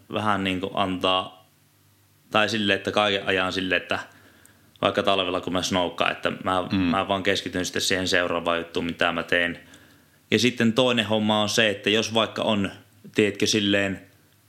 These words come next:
Speaker 1: mielialalta vaikka huono päivä,
Speaker 2: Mm.
Speaker 1: niin että vähän niinku semmonenkin, että,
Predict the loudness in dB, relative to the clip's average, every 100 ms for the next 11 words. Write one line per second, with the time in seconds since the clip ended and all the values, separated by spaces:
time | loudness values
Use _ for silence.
0 | _ _ _ _ _ 4 4 4 2 2
1 | 0 0 -2 -2 0 2 2 0 0 -2
2 | -2 -8 -16 -8 0 2 2 -2 -10 -10
3 | -2 0 0 -2 0 0 -2 -12 -2 2
4 | 2 2 0 2 2 2 0 0 -2 -2
5 | -2